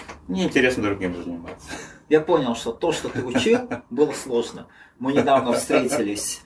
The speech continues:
Speaker 2: мы были в Испании, да, и встретились с, а, он,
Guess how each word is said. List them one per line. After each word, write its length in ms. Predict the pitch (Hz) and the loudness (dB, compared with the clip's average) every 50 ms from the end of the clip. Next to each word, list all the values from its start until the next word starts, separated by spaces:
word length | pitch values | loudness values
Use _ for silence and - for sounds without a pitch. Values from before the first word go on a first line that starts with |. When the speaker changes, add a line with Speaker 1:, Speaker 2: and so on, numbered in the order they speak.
| - - - _ _ - - | -20 -20 -20 _ _ -14 -6
Speaker 2:
мы 100 | 131 127 | -2 -2
были 220 | 120 123 127 120 117 | 0 2 2 2 2
в 80 | 107 117 | 2 0
Испании, 480 | - - - 226 247 262 233 165 123 | -2 -2 2 2 2 2 2 2 0
да, 160 | 113 123 147 170 | 2 2 2 0
и 140 | - 139 | 0 -2
встретились 640 | - - - 170 170 165 170 131 131 131 120 120 - - | -4 -2 0 2 2 2 0 -2 -6 -4 -4 -4 -4 -4
с, 380 | - - - - - - - - | -4 -4 -4 -6 -8 -10 -10 -4
а, 400 | - 120 117 117 117 117 120 117 - - _ _ - - - - - - | -2 0 2 2 2 2 0 -2 -8 -14 _ _ -20 -18 -18 -16 -16 -12
он, 360 | - 147 165 170 151 - - | -6 -6 -4 -4 -6 -8 -10